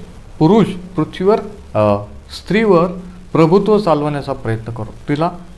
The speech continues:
ताब्यात घेण्याचा. आता काही समाजामध्ये स्त्रियांना दुय्यम स्थान दिलं जातं, समान स्थान नाही आहे, कमी लेखलं जातं,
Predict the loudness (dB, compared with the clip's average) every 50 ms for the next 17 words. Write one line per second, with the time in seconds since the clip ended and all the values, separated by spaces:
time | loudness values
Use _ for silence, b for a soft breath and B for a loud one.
0 | 0 4 4 6 6 4 4 4 2 -2 -4 -4 -4 -8 -10 -12 -16 -20 -20 -16
1 | -12 -10 -8 -8 -6 -4 -2 0 0 0 0 -2 -2 -2 -2 -2 -2 -2 -4 -4
2 | -6 -8 -10 -8 -6 -4 -4 -2 -2 -4 -4 -4 -4 -4 -2 -2 0 0 0 0
3 | -2 -2 -2 -2 -2 -2 -4 -4 -4 -4 -6 -6 -8 -10 -12 -14 -10 -8 -6 -4
4 | -2 -2 -4 -4 -6 -8 -8 -8 -8 -8 -8 -6 -6 -4 -6 -6 -8 -10 -14 -16
5 | -18 -18 -18 B B B B B B B -20 -20 -20 -20 -20 -20 -20 -20 -20 -20
6 | -20 -20 -20 -18 -18 -20 -18 -16 -14 -14 -14 -14 -16 -16 -6 -2 0 0 2 2
7 | 2 2 0 0 0 -2 -2 -2 -2 -4 -4 -6 -10 -14